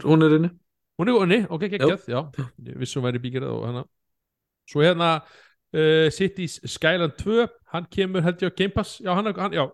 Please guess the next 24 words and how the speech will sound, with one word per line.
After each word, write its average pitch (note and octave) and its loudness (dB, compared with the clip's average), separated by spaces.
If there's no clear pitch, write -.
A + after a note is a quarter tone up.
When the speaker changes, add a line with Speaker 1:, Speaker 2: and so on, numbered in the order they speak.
Speaker 2:
hann D#3 -8
er D3+ -12
staðfest, F#3+ -6
hann D#3+ -4
kemur E3+ -6
á D3+ -10
Game E3 -6
Pass, - -12
hann D#3+ -2
er E3+ 0
að - -6
koma D#3+ -4
tvö - -2
þúsund D3+ -2
tuttugu D#3+ -6
og C3+ -8
fjögur, F#3 -4
eh, B2 0
ég B2 2
er C#3+ 2
virkilega C#3+ -8
spenntur C#3 -8
fyrir B2+ -8
honum F3+ -6